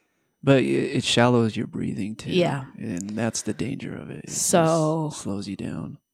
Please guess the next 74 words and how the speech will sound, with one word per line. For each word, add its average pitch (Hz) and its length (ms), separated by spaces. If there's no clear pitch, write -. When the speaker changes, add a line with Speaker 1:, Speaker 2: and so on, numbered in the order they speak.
Speaker 2:
So 175 140
I 170 100
O 185 160
D 180 160
on 165 160
Benadryl, 156 640
Speaker 1:
Oh, 117 160
Speaker 2:
and 156 160
Speaker 1:
my 151 60
Speaker 2:
I'm 151 80
Speaker 1:
goodness. 139 360
Speaker 2:
drunk 151 260
beyond 151 280
belief. 165 420
And 175 160
Speaker 1:
Sure. 139 120
Speaker 2:
thankfully, 214 480
they 165 120
call 160 240
paramedics 160 800
and, 147 260
and 127 120
Speaker 1:
Mm-hmm. - 120
Speaker 2:
get 123 80
taken 160 240
to 180 80
the 151 60
hospital. - 580
And, 156 160
and 143 380
Speaker 1:
Did 120 100
Speaker 2:
whole 185 160
Speaker 1:
they 123 60
hit 127 160
Speaker 2:
thing. 151 100
Speaker 1:
you 131 140
with - 240
charcoal? 151 640
Speaker 2:
I'm 156 160
sure 185 200
they 180 160
did. - 300
I'm 160 120
pretty 180 180
sure 175 160
they 175 100
did. 156 160
I 151 120
Speaker 1:
Oh, 120 80
Speaker 2:
don't 123 100
Speaker 1:
you 120 40
don't 120 140
Speaker 2:
remember 117 200
Speaker 1:
recall? 117 300
Speaker 2:
anything. 95 440
Speaker 1:
Oh, 92 40
gotcha, - 380
gotcha. - 380
Speaker 2:
Um, 175 240
I 175 80
was 170 120
told 185 220
I 175 340
seized 165 600
in 165 80
the 160 160
ambulance. 147 640
I - 40
don't 185 100
Speaker 1:
Uh-huh. 190 100
Speaker 2:
remember 180 340
any 160 280
of 160 120
it. - 240